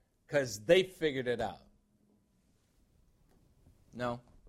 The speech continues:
I'm not gonna do that. If it matters to you that you are a royal priest who can represent yourself before God, can you get enough of it?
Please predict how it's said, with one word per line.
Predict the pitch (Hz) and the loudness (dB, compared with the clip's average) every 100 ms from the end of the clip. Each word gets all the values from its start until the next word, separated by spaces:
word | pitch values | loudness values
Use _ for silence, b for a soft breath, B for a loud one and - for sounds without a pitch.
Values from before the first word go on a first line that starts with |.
| - - | -20 -20
I'm | 113 | -8
not | 127 107 | -6 -6
gonna | 104 95 | -10 -12
do | 104 98 | -12 -12
that. | 85 73 - _ _ _ _ - _ _ _ _ - - - - - | -12 -18 -20 _ _ _ _ -20 _ _ _ _ -20 -20 -20 -14 -10
If | 117 | -8
it | 113 | -6
matters | 127 151 156 - | -4 -2 -2 -6
to | 139 | -10
you | 135 135 135 131 - _ _ _ _ _ | -8 -6 -6 -8 -16 _ _ _ _ _
that | 104 95 90 | -4 -4 -4
you | 120 156 | -2 2
are | 147 123 | 2 2
a | 117 | 0
royal | 120 120 113 | -2 -2 -2
priest | - 120 90 80 - | -2 -4 -12 -16 -20
who | - | -18
can | 110 | -10
represent | 110 117 123 123 110 | -4 -4 -6 -12 -12
yourself | 101 107 117 104 | -12 -10 -8 -8
before | - - 104 95 | -12 -14 -12 -10
God, | 101 92 76 73 - - - | -6 -6 -8 -18 -20 -20 -12
can | 143 131 | -6 -4
you | 131 | -2
get | 135 | -2
enough | 127 127 139 | -2 -4 -2
of | 170 170 | -2 0
it? | 180 | -2